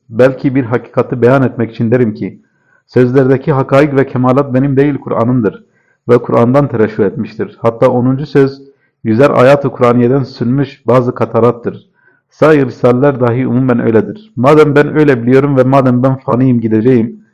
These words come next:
elbette baki olacak bir şey ve bir eser benimle bağlanmamak gerektir ve bağlanmamalı. Ve madem ehli dalalet ve toyan işlerine gelmeyen bir eseri, eser sahibini çürütmekle eseri çürütmek adetleridir. Elbette semai Kur'an'ın yıldızlarıyla bağlanan risaleler,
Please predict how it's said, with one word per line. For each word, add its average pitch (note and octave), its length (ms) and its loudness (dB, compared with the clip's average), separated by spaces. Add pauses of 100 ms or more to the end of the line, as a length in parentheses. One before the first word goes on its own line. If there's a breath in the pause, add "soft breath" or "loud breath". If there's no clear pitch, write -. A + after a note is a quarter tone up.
(320 soft breath)
elbette D3 560 0
baki C3+ 260 2
olacak B2+ 380 0
bir C3 80 -2
şey C3+ 260 -2
ve A#2+ 140 0
bir B2 80 -4
eser A#2 400 -2
benimle B2+ 380 2
bağlanmamak A2 540 0
gerektir G2 360 -6
ve A#2+ 140 0
bağlanmamalı. A2 680 0 (580)
Ve G#2 60 2
madem D3+ 380 2
ehli D3+ 300 2
dalalet C3+ 360 4
ve C3+ 140 0
toyan C3+ 520 2
işlerine A#2+ 440 -2
gelmeyen B2+ 440 0
bir B2 60 -4
eseri, B2 380 -2
eser C#3 380 -2
sahibini B2 520 0
çürütmekle B2+ 520 -4
eseri B2 360 -2
çürütmek B2 420 -4
adetleridir. A2+ 640 0 (480 soft breath)
Elbette D3 460 2
semai C3+ 460 2
Kur'an'ın C3 380 0
yıldızlarıyla A#2 760 2
bağlanan A2+ 420 0
risaleler, A2+ 560 0